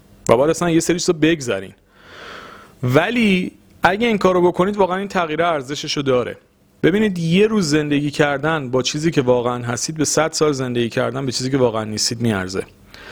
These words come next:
ما چون خیلی وقتا خیلی چیزا رو تجربه نکردیم، واسه همین جسارت رفتن به سمتشون هم نداریم.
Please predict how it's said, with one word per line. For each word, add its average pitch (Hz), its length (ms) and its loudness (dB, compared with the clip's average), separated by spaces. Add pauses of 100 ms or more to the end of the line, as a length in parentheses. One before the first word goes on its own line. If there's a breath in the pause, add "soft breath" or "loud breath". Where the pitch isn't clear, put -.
(540 loud breath)
ما 185 380 0
چون 214 200 -4
خیلی 190 200 -2
وقتا 151 260 -2
خیلی 147 160 -2
چیزا 143 160 -2
رو 139 60 0
تجربه 135 480 -2
نکردیم، 135 760 -4
واسه 127 220 -2
همین 170 380 0
جسارت 131 540 2
رفتن 131 360 -2
به 123 60 -4
سمتشون 147 540 -2
هم 151 180 -2
نداریم. 104 420 -4